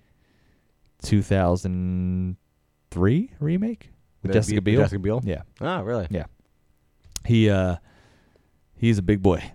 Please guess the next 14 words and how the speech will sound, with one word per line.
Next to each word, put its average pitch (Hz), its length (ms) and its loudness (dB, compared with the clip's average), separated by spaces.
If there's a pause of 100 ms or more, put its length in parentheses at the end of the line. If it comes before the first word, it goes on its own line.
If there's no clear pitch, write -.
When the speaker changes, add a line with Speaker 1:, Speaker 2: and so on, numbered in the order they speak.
(220)
Speaker 1:
<laughs> 123 60 4 (1300)
Speaker 2:
Hmm. 151 120 2
Speaker 1:
But 113 100 4
he, 113 80 4
he's 120 220 2
in, 120 180 4
uh, 104 220 4
he's 117 160 4
in 117 140 2
this 110 180 4
as 101 240 0
Zangief, 101 640 -4 (580)
and 104 160 2
he 98 220 2